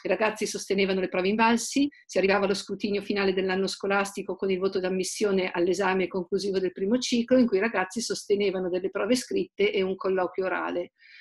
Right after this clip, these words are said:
Ora tutto questo non c'è più. Di fatto l'esame di primo ciclo, come dice l'ordinanza, coincide con la valutazione finale del consiglio di classe che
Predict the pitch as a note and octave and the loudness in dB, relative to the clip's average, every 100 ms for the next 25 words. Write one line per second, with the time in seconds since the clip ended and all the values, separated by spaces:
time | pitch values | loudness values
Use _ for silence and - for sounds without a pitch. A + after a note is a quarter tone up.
0 | - - - B3+ C4+ A3+ B3+ B3 F#3+ - | -20 -20 4 6 6 4 2 4 2 0
1 | G3 F3+ F3+ - F3+ F3 - - - _ | -2 0 -2 -2 0 0 -2 -16 -20 _
2 | - A#3 A#3 G#3 G3+ - B3 C4 G#3+ F3+ | -2 0 2 2 0 2 4 6 4 2
3 | F#3 F#3 F3+ G#3 A#3+ C4+ - F3+ A3+ A#3+ | 2 2 2 2 2 2 -2 -2 -2 -2
4 | A#3+ - F3+ E3+ F#3+ F#3 F#3+ A#3+ A#3 F3 | -4 -6 -4 -4 -4 -4 0 2 2 0
5 | F3+ A3+ - B3+ C4 C#4+ - F#3 F3+ G#3+ | -4 -6 2 6 8 6 2 0 0 0
6 | G#3+ F#3+ G3 G#3 G3 - G3+ G3 - G3+ | 0 0 -2 -4 -6 -2 -2 -2 -4 -4
7 | G#3 F#3+ F3+ F3+ F3 F3 - G3 F#3 - | -2 0 0 0 0 -2 -6 -6 -6 -8
8 | - G3+ G#3 G#3 C4 C4 B3+ - B3+ G#3 | -12 0 0 2 -2 -6 -8 -8 -4 -2
9 | F#3 F3+ - - - A#3+ A#3+ - - | -4 -4 -8 -12 -4 -4 -6 -12 -14